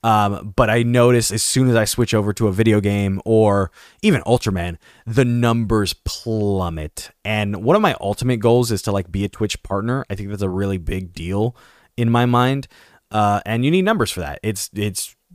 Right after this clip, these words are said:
I know I said before, I didn't wanna base my goals off of people, like, external people. Um, but that's just, uh, tried and true thing of content creation. Like,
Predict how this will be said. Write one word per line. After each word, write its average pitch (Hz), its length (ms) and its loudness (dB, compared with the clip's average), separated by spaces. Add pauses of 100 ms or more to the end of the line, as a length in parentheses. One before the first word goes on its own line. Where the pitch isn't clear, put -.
(140)
I 101 340 0
know 120 160 4
I 131 80 4
said 123 180 2
before, 123 280 2
I 101 40 2
didn't 101 100 -4
wanna 107 140 -4
base 104 420 -2
my 101 260 -2 (200)
goals 110 400 2
off 90 260 -6
of 107 160 -8 (360)
people, 101 800 -2
like, 110 120 -2
external 151 380 0
people. 92 400 -4 (440)
Um, 107 320 4
but 104 140 -2
that's 123 140 0
just, 123 200 -2 (280)
uh, 85 340 -2 (760)
tried 135 340 2
and 151 100 2
true 151 180 2
thing 139 260 2
of 127 100 -2
content 95 340 0
creation. 87 460 -4
Like, 87 260 -4